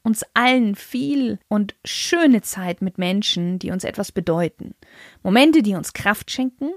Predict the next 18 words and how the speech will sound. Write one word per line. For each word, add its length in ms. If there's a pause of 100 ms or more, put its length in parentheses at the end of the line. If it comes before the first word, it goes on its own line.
Momente 440
des 260
Austauschs. 800 (460)
Weil 180
nur 220
dadurch 680
können 280
wir 220
uns 340
für 100
etwas 340
einsetzen, 800 (520)
uns 520
engagieren 880
und 240
etwas 300
nachhaltig 680
verbessern. 560